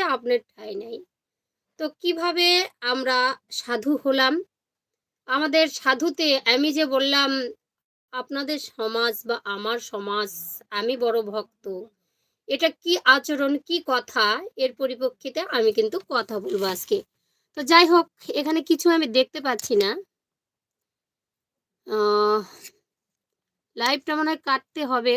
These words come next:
কারণ হচ্ছে একটাও মেসেজ এসে ঢুকছে না। কিছু একটা ঘটনা ঘটে আছে লাইভটাতে, যার জন্য এগুলো হচ্ছে না।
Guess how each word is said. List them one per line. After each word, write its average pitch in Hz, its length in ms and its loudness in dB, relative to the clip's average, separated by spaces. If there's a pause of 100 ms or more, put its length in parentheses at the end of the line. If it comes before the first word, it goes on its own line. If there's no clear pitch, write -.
কারণ 247 300 -2
হচ্ছে 269 280 -4 (280)
একটাও 277 440 -2 (320)
মেসেজ 240 420 -4 (140)
এসে 220 260 -6
ঢুকছে 214 380 -4
না। 170 120 2 (680)
কিছু - 320 2
একটা 311 260 -8
ঘটনা 233 400 2
ঘটে 262 220 2
আছে 262 260 2
লাইভটাতে, 214 580 2 (560)
যার 220 260 0
জন্য 240 200 2 (120)
এগুলো 220 360 0
হচ্ছে - 360 -6
না। - 140 -14